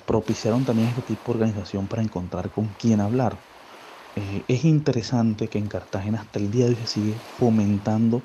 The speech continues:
la organización social, tanto desde el punto de vista comunal, y eso permeó mucho est-,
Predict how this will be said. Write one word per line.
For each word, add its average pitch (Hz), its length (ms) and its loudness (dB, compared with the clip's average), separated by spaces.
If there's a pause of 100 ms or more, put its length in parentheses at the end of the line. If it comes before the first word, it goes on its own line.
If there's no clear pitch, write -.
(480)
la 110 180 4
organización 98 760 -2
social, 98 460 -6 (640)
tanto 98 300 -4
desde 95 140 -2
el 90 40 -4
punto 123 460 0
de 113 80 4
vista 113 300 -4
comunal, 98 680 0 (580)
y 113 140 -2
eso 127 200 -2
permeó 110 440 0
mucho 139 400 2
est-, - 80 -10